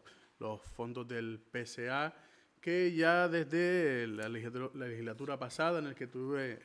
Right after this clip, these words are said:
el Partido Socialista tuvo un estrecho, eh, conocimiento del, de la ejecución y evolución de los mismos, pues, eh, ha venido, eh, ingresando desde la Corporación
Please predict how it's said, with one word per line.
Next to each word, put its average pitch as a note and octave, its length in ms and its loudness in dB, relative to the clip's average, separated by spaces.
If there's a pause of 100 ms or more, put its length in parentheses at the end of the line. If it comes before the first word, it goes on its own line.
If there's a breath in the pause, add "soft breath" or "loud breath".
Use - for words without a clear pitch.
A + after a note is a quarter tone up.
(100)
el G#2+ 120 -12
Partido A#2+ 280 -8
Socialista A#2 360 -6
tuvo B2 400 -4 (320 loud breath)
un A#2+ 140 -6
estrecho, A#2+ 760 -4 (360 soft breath)
eh, G#2+ 280 -8
conocimiento D#3 720 0
del, B2+ 360 -2
de A#2+ 140 -4
la A2+ 100 -4
ejecución B2 600 -4
y B2 80 -2
evolución A#2 480 -4
de B2+ 100 -2
los A#2 140 -2
mismos, C#3+ 460 -4 (360 loud breath)
pues, D3+ 560 0
eh, A2+ 320 -4
ha A#2+ 80 -8
venido, C#3 540 -4 (460 loud breath)
eh, G2 200 -14
ingresando A#2+ 840 -2 (440)
desde G#2+ 220 -10
la G#2+ 100 -6
Corporación A#2+ 840 -2